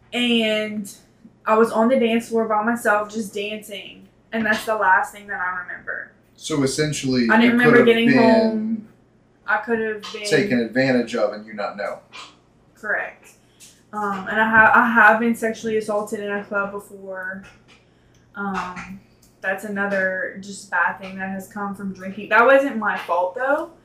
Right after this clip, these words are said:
Speaker 2: Well, I mean, no sexual assault is.
Speaker 1: Right, that's what I'm saying. Like, it just, it just happened,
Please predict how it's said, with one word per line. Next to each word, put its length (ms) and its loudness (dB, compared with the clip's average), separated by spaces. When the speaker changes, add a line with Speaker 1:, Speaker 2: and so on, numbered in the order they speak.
Speaker 2:
Well, 220 8
I 20 4
mean, 300 0
no 240 4
sexual 680 -10
assault 400 -8
is. 480 -6
Speaker 1:
Right, 320 2
that's 180 -6
what 80 -4
I'm 60 -6
saying. 380 -12
Like, 320 -14
it 200 -2
just, 760 -2
it 160 -2
just 220 -4
happened, 720 -2